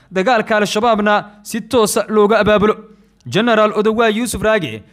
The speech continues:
taliyaha ciidanka xoogga dalkuna, waxa uu ka digay beegsiga lagu hayo saraakiisha ugu muhiimsan ee dowladda federaalka Soomaaliya. Generaalku waxa uu sheegay in maalmihii la soo dhaafay beegsi aan kala joogsi lahayn lagu hayay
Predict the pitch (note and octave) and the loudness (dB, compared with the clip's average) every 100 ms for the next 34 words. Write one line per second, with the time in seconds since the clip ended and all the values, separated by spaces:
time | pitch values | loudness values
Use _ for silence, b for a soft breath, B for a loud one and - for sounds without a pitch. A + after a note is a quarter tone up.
0 | b - A#2+ E3+ A3 F#3 A3 A3+ G#3+ G#3+ | b -14 -6 -2 0 0 -4 -6 -4 -4
1 | G#3 A3+ G#3 E3+ G#3+ - G#3+ G3+ G3+ - | 0 0 0 -2 -4 -2 0 0 0 -4
2 | B - B2+ G3+ A3 - A#3 G#3+ G#3 G#3 | B -10 -2 -2 -2 -4 -2 0 -2 -2
3 | B3+ F3+ C#3 B2 A2+ - B A#2+ C#3+ A#3 | -4 -2 -4 -6 -8 -12 B -6 0 0
4 | - A#3 G#3+ G#3 G#3 A#3 G#3+ G#3 G#3 G#3 | 0 -2 0 2 2 2 2 2 2 2
5 | G#3 B - C#3 C#3+ F#3+ A3+ A#3 G3+ A#3 | -2 B -8 -4 -4 -2 -2 0 0 0
6 | G#3+ G#3 G3 A3 G#3 F3 A3 G#3 G#3+ G#3+ | 0 0 0 0 0 2 2 2 2 2
7 | G#3+ A#3+ G#3+ G3+ G3+ G#3+ G#3 A3+ A3 G#3+ | 0 2 2 2 0 -2 -2 0 2 0
8 | - _ b b b D#3 D3+ G3 G3 - | -4 _ b b b -4 0 2 0 -2
9 | B2 - b b D#4 B3+ B3 G3+ A3+ G#3+ | -8 -10 b b -4 -2 -2 -2 0 2
10 | G#3+ F3 C#3+ C#3 D3+ A3+ A3 G#3 G#3+ A#3 | 0 0 -4 -2 0 2 2 2 2 2
11 | G#3 G3 G#3 F3 G#3+ A#3 A#3 G#3 - G#3 | 2 0 0 2 0 0 -2 -2 -2 -4
12 | G3+ A#3 - G#3 A3 A3 G#3+ B3+ C#3 C3 | -2 -4 -2 -2 0 2 2 2 0 -2
13 | B2+ | -4